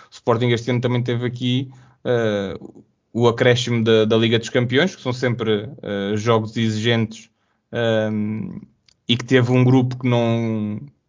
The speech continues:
que não era de todo fácil e, e, e consegui-, e conseguiu passar, e o, em termos de rotação, houve alguns jogadores que,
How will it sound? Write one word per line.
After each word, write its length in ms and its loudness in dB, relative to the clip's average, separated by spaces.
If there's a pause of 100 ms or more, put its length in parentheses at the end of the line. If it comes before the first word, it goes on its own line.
(560)
que 80 -8
não 160 6
era 140 6
de 120 -6
todo 220 -2
fácil 460 0
e, 40 -2
e, 420 -6
e 40 -8
consegui-, 380 -4
e 40 -4
conseguiu 360 0
passar, 500 0 (600)
e 240 -2
o, 280 -2 (580)
em 100 -2
termos 320 2
de 80 2
rotação, 720 0 (380)
houve 180 0
alguns 360 2
jogadores 440 -2
que, 1040 -6